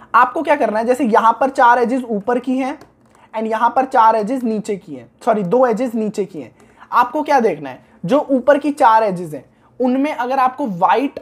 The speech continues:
और येलो कलर दिख रहा है ऊपर, अपर वाले फेस पर, इसका मतलब वो गुड एज है। और अगर येलो और व्हाइट के अलावा कोई भी कलर दिख रहा है, तो वो बैड एज है। ऐसे डाउन में, डाउन में अगर आपको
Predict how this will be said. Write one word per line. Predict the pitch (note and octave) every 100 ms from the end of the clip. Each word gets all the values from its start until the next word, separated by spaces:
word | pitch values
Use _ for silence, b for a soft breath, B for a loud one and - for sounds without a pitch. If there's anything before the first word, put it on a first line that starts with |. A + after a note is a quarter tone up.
| -
और | B3
येलो | G3 A#3 A#3 C#4
कलर | C#4 C4 B3
दिख | G#3+ A3
रहा | F#3
है | A#2+ -
ऊपर, | G#3+ A3 D#3+ - _ _ _ _ _ _ _ _ -
अपर | A3 G#3+ B3+
वाले | A3 G#3
फेस | G3+ D#3+ -
पर, | - - b b b
इसका | A#3+ - D4
मतलब | C4+ C4+ C4
वो | C#4 A#3 F#3+
गुड | F3 A3+
एज | F#3+ C#3
है। | F#2 - _ b b b
और | A#3
अगर | - B3 C#4+
येलो | G#3 G#3+ A3 A#3+ C#4
और | C#4
व्हाइट | A3+ A3 A3+
के | C4
अलावा | G#3+ G#3 A#3+
कोई | B3 B3
भी | A3+
कलर | A#3+ A#3
दिख | A3 A3
रहा | A#3+
है, | A#3
तो | C4
वो | C4
बैड | G3 E3+ C#3
एज | G#2+ F#2+
है। | E2+ _ _ b b b
ऐसे | G#3+ A#3+ D#4
डाउन | B3 F#3+ G#3 A3
में, | F#3+ C3+ - b b
डाउन | E3 G3+ C4 D4
में | D4+
अगर | C4+ C4+
आपको | B3 B3+ D4 B3